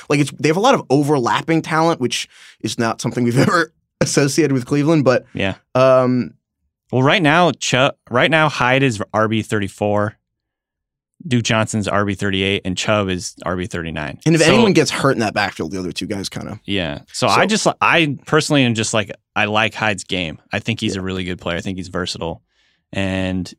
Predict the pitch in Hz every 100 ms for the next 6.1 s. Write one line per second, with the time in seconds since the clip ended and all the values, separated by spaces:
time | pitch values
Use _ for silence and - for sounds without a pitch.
0 | _ _ _ _ _ _ - - 113 95
1 | 123 170 180 196 185 139 120 - 143 143
2 | 120 117 113 104 - _ 110 117 113 107
3 | 98 - 101 - 87 82 78 85 - 127
4 | 143 - 147 151 117 107 95 71 69 64
5 | 65 - 110 - 85 - - 127 139 135
6 | 131